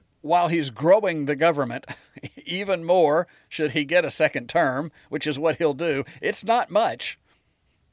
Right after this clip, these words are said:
because I think he could have done so much more, but I'll have to give that to him the next time he's growing our government.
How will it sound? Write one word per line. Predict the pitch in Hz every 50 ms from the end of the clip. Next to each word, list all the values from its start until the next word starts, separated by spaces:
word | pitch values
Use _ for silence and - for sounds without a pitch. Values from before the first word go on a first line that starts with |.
| _ _
because | - - 147 156 156
I | 160 151
think | - 180 160
he | 147 160 151
could | - 180 180
have | 170 151
done | 143 160 160 147
so | - - 185 185 175
much | 160 160 156 131 -
more, | 147 170 180 156 135 127
but | 123 135
I'll | 143 139
have | 139 165 202 -
to | 190 160
give | 139 165 196 175
that | 165 165 165 160 -
to | 180 175 147
him | 131 120 117 - _ _ _ _ _ _ _ _ _
the | 117 131 143
next | 147 147 147 -
time | - 151 147 135
he's | 131 135 135 123 113
growing | 117 135 139 139 135 127 120
our | 113 113
government. | 104 123 123 110 107 98 85 -